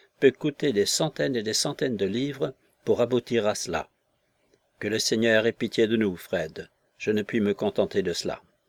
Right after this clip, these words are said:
Que faire, monsieur Garth ? » dit Fred, dont les esprits étaient tombés très bas, non seulement devant l'appréciation de son écriture, mais devant la vision de son propre personnage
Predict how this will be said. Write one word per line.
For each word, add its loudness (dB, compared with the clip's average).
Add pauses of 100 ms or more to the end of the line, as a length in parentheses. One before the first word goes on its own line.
(1400)
Que -6
faire, 0
monsieur -8
Garth ? » -8 (440)
dit -6
Fred, 2
dont 0
les 2
esprits -2
étaient 0
tombés -2
très 0
bas, -6 (720)
non 2
seulement 2
devant 2
l'appréciation -2
de -4
son -4
écriture, -8 (540)
mais 2
devant 2
la 2
vision -2
de -4
son -6
propre 0
personnage -6